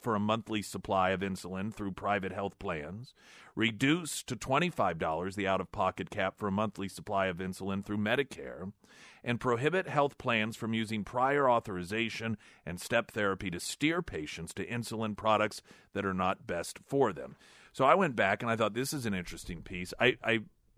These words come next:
said off the top of my head, I thought Thune,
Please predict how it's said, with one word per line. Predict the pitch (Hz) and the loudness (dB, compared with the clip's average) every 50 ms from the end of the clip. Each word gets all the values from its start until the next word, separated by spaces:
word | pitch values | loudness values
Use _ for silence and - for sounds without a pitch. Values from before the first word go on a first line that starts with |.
| _ - _ _ _ _ _ _ _ _ _ _ _ _ _ _ _ | _ -20 _ _ _ _ _ _ _ _ _ _ _ _ _ _ _
said | - - - 147 139 135 | -18 -4 2 6 6 6
off | 113 | 6
the | 127 113 | 4 2
top | 123 123 | 2 4
of | 117 110 | 4 4
my | 101 95 | 2 2
head, | 95 107 101 | 2 2 2
I | 98 | 2
thought | - 110 98 - - | 2 0 -2 -2 -4
Thune, | - - 120 113 110 107 104 101 98 92 | -4 0 0 2 2 0 0 -2 -4 -6